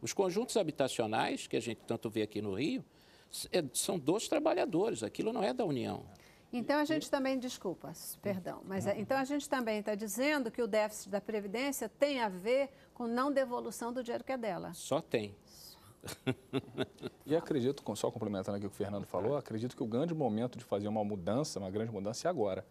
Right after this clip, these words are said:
Speaker 3: Aproveitando que o país tem grande parte da sua população na pea, né, que é a população economicamente ativa.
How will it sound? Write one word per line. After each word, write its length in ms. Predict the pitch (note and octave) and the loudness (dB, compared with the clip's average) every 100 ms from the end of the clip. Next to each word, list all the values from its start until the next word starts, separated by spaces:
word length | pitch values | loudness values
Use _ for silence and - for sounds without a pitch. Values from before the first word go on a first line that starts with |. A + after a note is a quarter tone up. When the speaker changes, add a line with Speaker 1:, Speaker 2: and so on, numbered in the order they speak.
| - - - - | -18 -20 -20 -4
Speaker 3:
Aproveitando 460 | A2+ A2+ A2 B2+ | 0 2 2 0
que 100 | - | -2
o 40 | C3+ | -2
país 380 | B2 G#2+ D3 | 2 2 0
tem 180 | - D3+ | -4 -6
grande 340 | C3+ B2+ F#3 - | -2 0 0 0
parte 220 | F#2 B2+ | 2 4
da 60 | A2+ | 2
sua 120 | A#2 | -2
população 680 | A2 A2+ G#2 - A2 D#3 C3 - - - | -4 0 2 2 -2 -2 -4 -10 -16 -2
na 100 | A#2 | 0
pea, 380 | - A2+ G2 F#2 | 2 4 4 0
né, 200 | C3 - | -4 -4
que 60 | - | -8
é 20 | |
a 20 | |
população 400 | - A2 G2 - | -4 0 0 -2
economicamente 640 | G2 A2+ A2+ A#2 G#2 A#2+ | -4 -4 -2 -4 -4 -4
ativa. 480 | C#3 - A2 F#2+ F#2 | -8 -6 -4 -4 -6